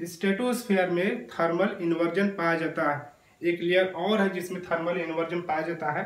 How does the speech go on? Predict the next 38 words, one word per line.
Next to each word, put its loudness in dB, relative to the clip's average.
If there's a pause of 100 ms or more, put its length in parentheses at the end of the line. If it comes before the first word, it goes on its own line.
(160)
उसके -10
बाद 0
में -2
बात -4
करेंगे। -2 (500)
अभी 0
यहाँ 0
तक 0
याद 0
रखिए -4 (420)
कि 2
स्ट्रेटोस्फीयर 0
में 0
थर्मल -2
इन्वर्जन 0 (580)
पाया 2
जाता -2
है। -6 (540)
क्लियर? 0 (380)
स्ट्रेटोस्फीयर 0
में 2
अगर 4
हम 4
गैस 2
की -4
बात 4
करें 6
तो 4
हम 4
जानते 2
हैं 6
कि -6
इसमें -4 (180)
ओजोन 4
गैस -2
पाई 0
जाती -6
है। -8